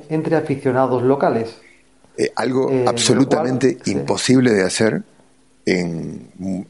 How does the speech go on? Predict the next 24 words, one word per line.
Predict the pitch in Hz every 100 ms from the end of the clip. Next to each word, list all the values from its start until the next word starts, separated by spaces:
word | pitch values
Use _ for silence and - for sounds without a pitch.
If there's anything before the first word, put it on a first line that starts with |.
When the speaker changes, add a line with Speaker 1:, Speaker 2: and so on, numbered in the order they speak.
| _ -
Speaker 2:
bueno, | 208 113 -
en | 117
la | 104
mayoría | 120 151 240
de | 175
las | 98
ligas | 123 101
del | 87
mundo. | 107 113 -
Digo, | - 104 85 - - -
eh, | - -
vámonos | - 113 135 123 104
de |
las | 98 92
diez | 110 110
ligas, | 120 117 95 90
este, | 82 - 82 80 78 - - - _ _ _ _ -
europeas, | 87 85 92 110 104 95 95 90 82 -
eh, | 85 85 - - - - - - -
digo, | 104 107 -
en | 113
cualquier | 104 98 95 165 165
país, | 113 98 101 - - -
eh, | - - 85 - -